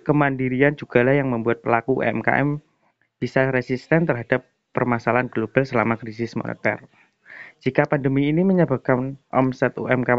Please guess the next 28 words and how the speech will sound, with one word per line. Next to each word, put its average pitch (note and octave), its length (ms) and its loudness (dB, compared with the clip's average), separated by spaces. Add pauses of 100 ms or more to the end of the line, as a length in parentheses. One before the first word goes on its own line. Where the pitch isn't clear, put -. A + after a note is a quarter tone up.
M B2 240 -2
menurun C3 480 0 (400)
karena B2+ 320 -2
keterbatasan A#2+ 720 -2
interaksi B2 480 -2
antar D3+ 400 -2
manusia, A2+ 720 -4 (640)
maka C#3+ 320 0
kreativitas C3+ 960 0
pelaku C3 340 2
U - 60 2
M C3 160 0
K C3+ 160 0
M F3 160 0
harusnya B2 400 0
bisa A2+ 240 -2
lebih A2 240 -4
meningkatkan. A2+ 640 -2 (880)
Karena B2+ 160 -2
pada C#3 320 -4
dasarnya, B2 880 0
U B2+ 80 -2
M C3+ 160 0
K C3 240 -2
M E3 160 0
adalah A#2+ 320 -2
tentang C3 320 -2
kreativitas. D3 960 -4